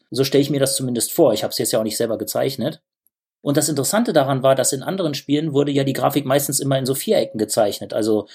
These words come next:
sowas wie Super Mario Brothers oder so, wo das immer solche ganz kleinen Elemente waren, die dann zusammengesetzt wurden.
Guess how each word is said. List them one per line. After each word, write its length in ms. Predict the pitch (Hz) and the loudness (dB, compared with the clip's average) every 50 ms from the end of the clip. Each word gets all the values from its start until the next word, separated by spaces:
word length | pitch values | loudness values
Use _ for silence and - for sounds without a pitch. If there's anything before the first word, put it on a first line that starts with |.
| - - - | -20 -12 -4
sowas 260 | - 123 123 120 - - | 0 2 2 2 2 0
wie 20 | |
Super 240 | 117 127 127 - 120 | -2 -4 -2 -2 0
Mario 320 | 120 135 151 156 143 113 | 2 2 4 4 4 4
Brothers 380 | 98 - 110 104 110 104 - - | 4 2 2 2 2 2 0 0
oder 160 | 113 107 98 | -2 -2 -2
so, 160 | 98 107 95 | -2 -2 -2
wo 60 | 104 107 | 0 0
das 180 | 107 - - | 0 0 0
immer 140 | 131 120 117 | -2 -2 0
solche 240 | 113 123 110 - - | 0 0 -2 0 0
ganz 180 | 117 117 - | -2 0 0
kleinen 300 | - - 170 185 190 147 | -2 0 2 2 2 2
Elemente 440 | 120 113 110 113 110 110 110 - 107 | 2 0 0 0 0 -4 -2 -2 0
waren, 160 | 117 113 110 | 0 0 0
die 60 | 107 104 | 0 -2
dann 160 | 120 117 113 | -2 -2 -2
zusammengesetzt 640 | - 117 135 139 135 110 101 104 95 - - - - | -2 -2 0 0 0 0 0 -2 -2 -4 -6 -6 -4
wurden. 260 | 107 98 95 92 | -6 -6 -6 -8